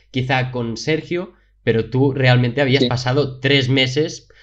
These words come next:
Speaker 1: mandando, em,
Speaker 2: Claro.
Speaker 1: cientos y cientos de mensajes y podrías haber tenido suerte en
Speaker 2: Claro.
Speaker 1: cualquiera de esos mensajes.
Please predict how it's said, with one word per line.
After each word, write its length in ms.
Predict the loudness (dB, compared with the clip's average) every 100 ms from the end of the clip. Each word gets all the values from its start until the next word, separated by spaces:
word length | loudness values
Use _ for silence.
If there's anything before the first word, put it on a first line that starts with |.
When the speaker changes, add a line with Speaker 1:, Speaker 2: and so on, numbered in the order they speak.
| _
Speaker 1:
mandando, 800 | -4 -2 0 -2 0 0 -2 -2 -2
em, 680 | -2 -2 -4 -4 -6 -10 _
Speaker 2:
Claro. 300 | 2 4 4 -2 _
Speaker 1:
cientos 540 | -2 0 2 0 -2
y 220 | -4 -8 -12 -6
cientos 360 | -4 -2 -4
de 80 | -4
mensajes 600 | -4 -4 -4 -4 -4 -6
y 100 | -6
podrías 360 | -6 -6 -6 -6
haber 180 | -4 -4
tenido 260 | -4 -4
suerte 320 | -6 -8 -6 2
en 60 |
Speaker 2:
Claro. 180 | 4 4
Speaker 1:
cualquiera 460 | 0 -4 -4 -4 -6
de 140 | -8
esos 240 | -8 -8
mensajes. 600 | -8 -8 -6 -6 -8 -14